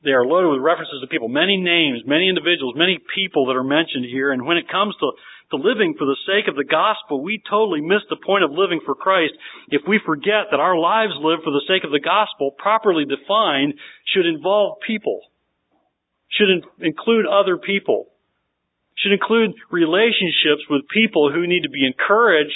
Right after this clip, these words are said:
for the sake of the gospel, other believers, and people who need to be pointed to the kingdom, people who need Christ. But as we all know,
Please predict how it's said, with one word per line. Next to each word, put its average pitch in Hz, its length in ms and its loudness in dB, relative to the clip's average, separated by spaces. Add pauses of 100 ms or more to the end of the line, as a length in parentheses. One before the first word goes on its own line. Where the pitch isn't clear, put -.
(100)
for 156 100 0
the 143 140 2 (120)
sake 175 200 2
of 151 80 0
the 143 80 -6
gospel, 143 520 2
other 151 160 -2
believers, 135 680 -2 (280)
and 143 120 -2
people 185 300 0
who 196 80 2
need 190 140 -2
to 160 100 -4
be 156 80 -2
pointed 214 400 -2
to 180 120 -6
the 143 120 -4
kingdom, 143 640 -2
people 160 240 -4
who 143 80 -6
need 156 220 -4
Christ. 123 580 0 (1600)
But 131 120 -4
as 131 120 -2
we 156 80 0
all 147 240 0
know, 135 360 0